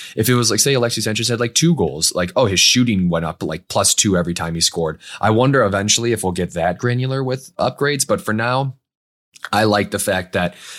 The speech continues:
they're having an option for these cards to be able to set the power curve rather than being obsolete in, you know, two mo-, or in, in two weeks when people are like, "Oh shit, I don't think this guy's gonna get an upgrade," or,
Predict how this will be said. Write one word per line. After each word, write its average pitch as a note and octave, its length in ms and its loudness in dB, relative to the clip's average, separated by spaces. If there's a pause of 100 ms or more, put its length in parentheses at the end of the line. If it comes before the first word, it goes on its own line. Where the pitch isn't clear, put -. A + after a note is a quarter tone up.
(100)
they're G#2+ 200 4
having G2 320 0
an F2+ 100 0
option F2+ 380 -2
for F2+ 80 -6
these F2+ 180 -2
cards F2+ 380 0
to G#2+ 120 -4
be F#2 380 0
able F2 240 -4
to E2+ 100 -6
set - 440 0 (200)
the E2+ 160 -8 (360)
power E2 380 0
curve E2 380 -4 (300)
rather C3 320 2
than A2 220 2
being F#2+ 380 -2
obsolete E2+ 800 -2 (260)
in, D2+ 480 -4 (420)
you F2+ 100 0
know, C#2+ 200 -4 (180)
two A2 180 2
mo-, F2+ 220 2
or G2+ 100 0
in, G#2 220 -2
in F#2+ 240 -4
two G2+ 160 0
weeks F#2 260 -2
when F2 100 -2
people F2 240 -4
are E2 60 0
like, E2 220 -6
"Oh E2+ 100 -2
shit, - 340 0 (320)
I G#2 120 2
don't F#2 140 0
think F2 140 -4
this E2+ 140 -2
guy's D2+ 220 -4
gonna D#2 160 -8
get D2 120 -10
an D#2 60 -8
upgrade," D#2+ 380 -4
or, D#2 260 -8